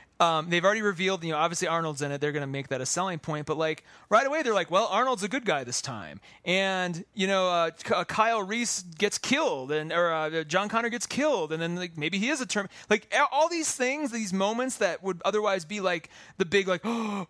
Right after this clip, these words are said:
know, moment in the movie where it's, you know, everyone go-, gasps or it's, it's kind of the turning point. They're just packing them into every other picture or trailer. Like,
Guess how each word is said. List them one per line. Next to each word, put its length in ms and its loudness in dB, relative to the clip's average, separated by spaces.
know, 140 0
moment 460 0
in 80 -2
the 60 0
movie 340 -4
where 120 -2
it's, 240 -6
you 80 -4
know, 80 -4
everyone 220 -4
go-, 160 -8
gasps 560 -4
or 100 -4
it's, 220 -6
it's 160 -6
kind 140 -2
of 40 -2
the 60 -6
turning 300 -4
point. 260 -2
They're 100 2
just 160 -2
packing 380 2
them 100 0
into 220 0
every 260 2
other 160 0
picture 680 -2
or 80 0
trailer. 560 -2
Like, 280 0